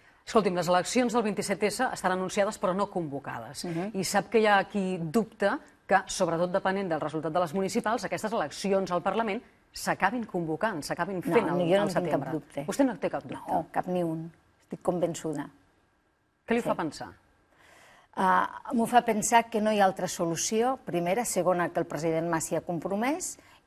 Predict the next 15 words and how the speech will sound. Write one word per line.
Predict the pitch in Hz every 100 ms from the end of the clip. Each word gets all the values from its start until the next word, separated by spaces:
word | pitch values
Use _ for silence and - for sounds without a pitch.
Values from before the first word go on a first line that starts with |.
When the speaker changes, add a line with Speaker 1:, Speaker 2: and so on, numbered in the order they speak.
| -
Speaker 2:
i, | 170 156 147 160 -
i, | 165 156
per | 160
tant, | - 147
doncs, | 156 170 175
en, | 165
en | 156 156
l'Assemblea | 139 - 151 156 165
el |
president | 170 170 165 175
Mas | 180
sempre | - 165 165
que | 170
s'ha | 170
compromès, | 160 165 165 170 190 190 -